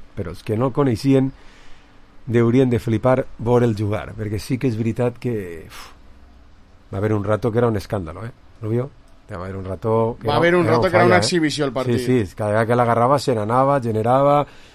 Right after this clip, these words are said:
Speaker 1: centrava, passava, va deixar a soles a Marcos Alonso per fer gol i el va errar,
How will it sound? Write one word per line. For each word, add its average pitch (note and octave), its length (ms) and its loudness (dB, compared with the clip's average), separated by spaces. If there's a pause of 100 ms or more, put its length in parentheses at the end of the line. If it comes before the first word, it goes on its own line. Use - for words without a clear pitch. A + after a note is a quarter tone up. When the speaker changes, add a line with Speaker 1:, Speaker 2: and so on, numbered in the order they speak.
Speaker 1:
centrava, B2+ 760 4
passava, C3 600 4
va C3 160 0
deixar C3 280 2
a A#2 40 0
soles B2+ 260 2
a B2 40 2
Marcos A#2 320 2
Alonso A#2 320 2
per A2 160 0
fer A2+ 160 0
gol A#2+ 160 2
i A2+ 60 2
el A2 80 -2
va G#2+ 100 2
errar, C#3+ 340 4